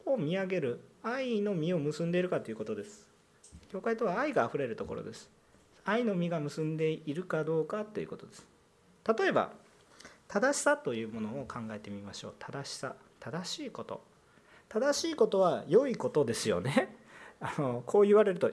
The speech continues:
「良いことですか？」って聞かれると、時々、これ、良いことっていうのが間違ってるかなと思うようにドキッとするかもしれませんけど、基本的に正しいことは正しいんだから良いことです。これを間違って教えてはいけません。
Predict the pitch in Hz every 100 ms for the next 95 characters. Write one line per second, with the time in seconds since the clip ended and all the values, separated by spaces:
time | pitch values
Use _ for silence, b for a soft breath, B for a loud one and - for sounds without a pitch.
0 | - 226 277 277 185 180 170 170 - -
1 | 160 160 135 131 123 - - - 156 156
2 | 139 - - - - 135 131 - - 135
3 | 170 131 120 156 123 135 127 113 - B
4 | B B B B B 120 113 156 - 120
5 | 110 107 110 - 175 165 175 185 185 160
6 | 139 139 160 214 147 160 139 120 139 123
7 | 135 117 123 120 B B - 196 330 370
8 | 381 359 - 160 - 202 311 - 392 165
9 | - 139 - 143 160 - 269 165 - 101
10 | 107 151 285 - - 113 104 131 110 208
11 | 262 320 349 160 - B - 127 269 311
12 | 147 139 147 135 110 107 95 98